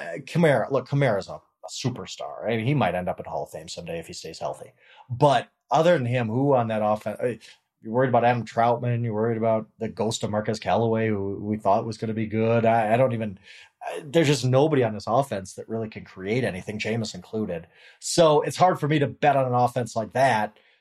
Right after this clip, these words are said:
to cover more than eight points. So I think I'll just probably pick the Giants out of default, but, uh, with no conviction, no pennies on it, I, I probably won't even watch this game because it's not gonna be very pretty.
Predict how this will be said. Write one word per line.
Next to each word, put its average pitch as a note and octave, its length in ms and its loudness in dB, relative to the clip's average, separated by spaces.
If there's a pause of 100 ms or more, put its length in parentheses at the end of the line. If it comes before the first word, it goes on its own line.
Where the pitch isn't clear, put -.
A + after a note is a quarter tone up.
to A#2+ 100 -12
cover A2+ 240 0
more G#2 120 -2
than F#2+ 80 -4
eight F2+ 180 -8
points. F2 320 -8
So G#2 120 0
I A#2 100 4
think E3+ 200 0
I'll A#2 100 4
just - 240 -12
probably F2+ 440 -6 (100)
pick A#2+ 160 -8
the A2 60 -6
Giants G2+ 340 -4
out G2+ 80 0
of F#2 100 -10
default, A2+ 680 0
but, G2+ 280 -6 (500)
uh, A#2+ 160 2
with D#3 120 4
no F3 240 8
conviction, B2+ 500 0
no C#3+ 160 4
pennies B2 420 0
on A#2 200 2
it, A2+ 160 -2 (760)
I, C#3+ 540 -4
I D3 80 -4
probably C3 260 4
won't A#2+ 140 4
even G#2 140 -2
watch G2+ 340 -2
this G2 160 -16
game F#2+ 260 -8
because F#2 260 -10
it's E2+ 120 -16
not E2 140 -10
gonna E2 120 -16
be D#2+ 60 -20
very D#2+ 160 -14
pretty. - 280 -20